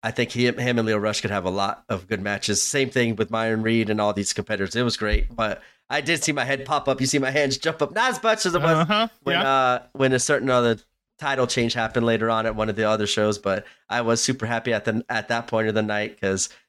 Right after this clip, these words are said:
Speaker 1: it was late too. I was actually kinda, <laughs> I think I actually bought a Red Bull at that time, so I was actually just starting to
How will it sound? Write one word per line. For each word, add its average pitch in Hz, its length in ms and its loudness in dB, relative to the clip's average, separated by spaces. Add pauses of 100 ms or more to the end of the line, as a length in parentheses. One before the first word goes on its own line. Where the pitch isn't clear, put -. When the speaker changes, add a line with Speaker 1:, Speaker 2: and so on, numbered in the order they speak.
Speaker 1:
it 123 60 2
was 131 200 0
late 139 220 0
too. 135 120 0
I 123 60 2
was 117 100 -2
actually 120 240 0
kinda, 139 260 -6
<laughs> - 60 -20
I 196 380 -2
think 233 160 2
I 262 40 4
actually 247 220 0
bought 165 160 2
a 147 60 2
Red 135 200 0
Bull 139 100 0
at 131 80 0
that 135 140 2
time, 151 140 2
so 135 100 0
I 120 40 4
was 117 80 0
actually 123 260 0
just 123 260 0
starting 120 360 2
to 113 60 -10